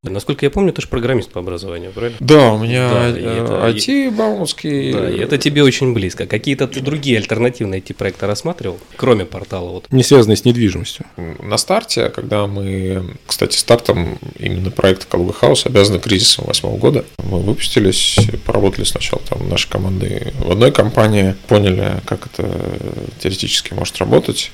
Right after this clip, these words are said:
Speaker 2: Вот, у нас появились, э, заказчики постоянные, которые просто сбрасывали нам на аутсорс какие-то вещи. Появились в Калуге, которые мы вели. Вот, и, в принципе, мы работали как студия, э, веб-дизайна и, э,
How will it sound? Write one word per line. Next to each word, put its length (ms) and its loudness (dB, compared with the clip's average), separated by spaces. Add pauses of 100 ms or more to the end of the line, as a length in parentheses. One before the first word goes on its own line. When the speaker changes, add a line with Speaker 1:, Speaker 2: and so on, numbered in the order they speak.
Speaker 2:
Вот, 420 -4
у 40 -4
нас 120 2
появились, 680 -2
э, 480 -4
заказчики 540 0
постоянные, 560 2
которые 380 -8 (120)
просто 280 -8
сбрасывали 440 2
нам 380 -2
на 140 2
аутсорс 400 0
какие-то 200 -10
вещи. 220 -2 (120)
Появились 360 2
в 40 -18
Калуге, 420 4
которые 240 -2
мы 80 4
вели. 280 2 (200)
Вот, 240 0
и, 20 -12
в 40 -14
принципе, 460 4
мы 240 4
работали 420 4
как 180 2 (180)
студия, 580 0 (200)
э, 140 -4
веб-дизайна 760 2 (100)
и, 400 -6
э, 500 -6